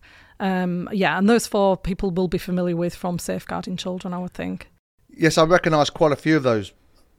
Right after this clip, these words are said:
Speaker 2: aspects from my training with the Football Association for dealing with children, um, in our safeguarding training. But obviously there'd be some things that are exclusive to adults.
Speaker 1: Yes, there are. And something that people might be, um, familiar with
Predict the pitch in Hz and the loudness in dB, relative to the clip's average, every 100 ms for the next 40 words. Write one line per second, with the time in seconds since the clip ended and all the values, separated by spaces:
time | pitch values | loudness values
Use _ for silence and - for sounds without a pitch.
0 | _ 123 117 - 110 - - 113 107 107 | _ -8 -8 -6 -8 -8 -4 -2 -2 -4
1 | 101 123 110 107 104 123 117 110 110 113 | -4 -4 -2 -4 -6 -8 -8 -6 -6 -4
2 | 113 - 107 104 113 107 101 - 127 113 | -6 -6 -12 -10 -8 -8 -10 -6 -6 -4
3 | 107 98 - 107 107 101 - 117 110 101 | -8 -10 -14 -12 -10 -10 -10 -8 -8 -8
4 | 110 101 104 98 98 110 101 95 - - | -10 -6 -6 -6 -8 -8 -8 -10 -16 -20
5 | _ _ - 139 139 - 156 135 143 127 | _ _ -6 -2 -2 -2 -6 -4 -4 0
6 | 131 123 147 139 120 131 123 117 120 139 | 0 0 0 -2 -2 -4 -4 -8 -8 -6
7 | 131 117 127 120 95 - - _ _ _ | -6 -4 -4 -4 -6 -10 -18 _ _ _
8 | - - - - 254 - 226 233 262 226 | -18 -18 -16 -8 -6 -2 2 4 6 4
9 | 180 196 202 190 - - - 262 254 226 | 2 2 0 -2 -6 -8 -2 -2 0 -2
10 | 208 196 - - 220 226 208 196 202 190 | 0 -2 -2 -6 -4 0 -2 -2 -4 -2
11 | 185 185 180 180 180 - 202 202 208 170 | -4 -4 -4 -2 -4 -4 -2 0 0 -2
12 | 107 123 175 | -4 -8 -12